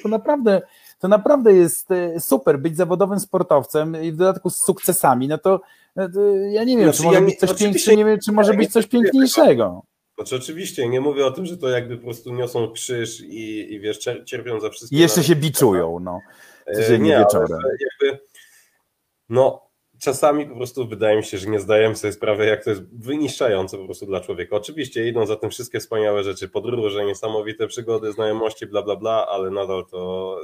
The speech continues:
Speaker 2: y, rozumiem każdą decyzję związaną z tym, żeby szybko z tego sportu wyjść. Może w ten sposób to ujmę. O.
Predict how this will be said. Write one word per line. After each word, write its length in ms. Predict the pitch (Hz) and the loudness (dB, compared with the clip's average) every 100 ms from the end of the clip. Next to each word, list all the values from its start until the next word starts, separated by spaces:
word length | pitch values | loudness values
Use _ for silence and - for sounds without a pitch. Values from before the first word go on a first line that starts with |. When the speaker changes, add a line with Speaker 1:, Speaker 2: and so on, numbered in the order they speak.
| 71 85 | -14 -10
Speaker 2:
y, 260 | 107 98 95 _ - | -6 -6 -10 _ -10
rozumiem 520 | 135 120 139 156 131 | -4 -2 0 2 2
każdą 360 | 143 135 127 107 | 2 2 0 -2
decyzję 760 | 110 - 135 117 127 147 160 120 | -6 -6 -6 -4 -2 -2 -2 -6
związaną 580 | 110 113 117 113 110 | -4 -2 0 0 0
z 100 | 101 - | -2 -6
tym, 160 | 120 | -6
żeby 280 | 110 107 113 - | -6 -6 -8 -8
szybko 420 | 117 - 156 - | -12 -6 -6 -6
z 60 | 127 | -10
tego 200 | 120 110 | -8 -8
sportu 400 | - 110 - 104 - | -6 -8 -10 -14 -16
wyjść. 260 | - - - - - _ 127 | -20 -16 -12 -12 -14 _ -6
Może 200 | 123 117 | -4 -4
w 60 | - | -4
ten 200 | 135 107 | -2 -2
sposób 300 | - 87 _ - | -6 -20 _ -18
to 80 | |
ujmę. 260 | 87 87 - _ | -12 -12 -14 _
O. 160 | _ - | _ -20